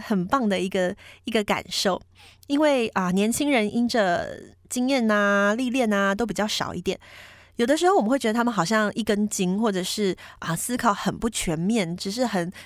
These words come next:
单方面的觉得怎么样，然后就去做，然后都不考虑后果。可是呢，也就是因此，他们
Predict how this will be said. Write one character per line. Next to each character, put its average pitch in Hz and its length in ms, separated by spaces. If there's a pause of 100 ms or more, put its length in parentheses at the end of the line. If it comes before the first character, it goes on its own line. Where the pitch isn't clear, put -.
(100)
单 240 220
方 233 180
面 233 240
的 165 120
觉 175 160
得 196 80
怎 196 120
么 160 100
样， 196 200
然 170 100
后 175 80
就 196 140
去 214 140
做， - 420
然 175 200
后 202 200 (560)
都 247 100
不 233 140
考 - 200
虑 202 120
后 220 300
果。 - 340 (380)
可 - 120
是 381 200
呢， 302 180
也 214 160
就 311 220
是 - 220
因 262 200
此， - 360
他 254 180
们 254 200